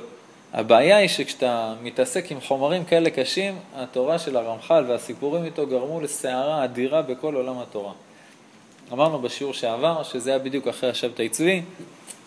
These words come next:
ובאשכנז חלק עשו את זה לשמה, רדפו את הרמח"ל ממש לשמה, לשם כבוד התורה,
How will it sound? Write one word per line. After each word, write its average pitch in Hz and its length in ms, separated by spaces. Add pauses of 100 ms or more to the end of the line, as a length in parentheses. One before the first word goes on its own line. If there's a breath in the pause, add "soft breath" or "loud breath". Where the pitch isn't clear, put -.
(300)
ובאשכנז 139 920 (960)
חלק 165 440 (200)
עשו 160 280
את 135 80
זה 131 80
לשמה, 156 460
רדפו 123 340
את - 80
הרמח"ל 131 420
ממש 139 380
לשמה, 156 380
לשם 131 260
כבוד 143 260
התורה, 147 420